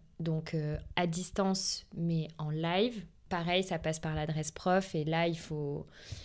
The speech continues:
il faut voir, mais bon, on a déjà quand même un planning assez, euh, assez chargé.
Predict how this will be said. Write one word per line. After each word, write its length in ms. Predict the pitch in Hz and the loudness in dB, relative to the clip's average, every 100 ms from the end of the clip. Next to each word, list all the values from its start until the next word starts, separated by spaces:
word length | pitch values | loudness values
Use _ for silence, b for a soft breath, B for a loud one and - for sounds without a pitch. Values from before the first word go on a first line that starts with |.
| B - | B -4
il 120 | 180 | -4
faut 160 | - 175 | 0 2
voir, 320 | 175 180 185 | 6 6 6
mais 140 | 170 | 4
bon, 200 | 160 160 | 4 2
on 40 | 156 | 2
a 80 | |
déjà 260 | 151 165 170 | 2 4 4
quand 140 | 170 175 | 2 0
même 180 | 170 | 0
un 200 | 170 156 160 | 0 0 0
planning 460 | 190 175 180 180 - | 0 2 2 2 0
assez, 460 | 170 - 185 175 | -2 0 2 4
euh, 440 | 170 160 156 160 160 160 - - | 6 4 2 0 -2 -4 -8 -6
assez 220 | 180 185 | -2 0
chargé. 560 | - 165 165 170 202 | 0 0 2 2 2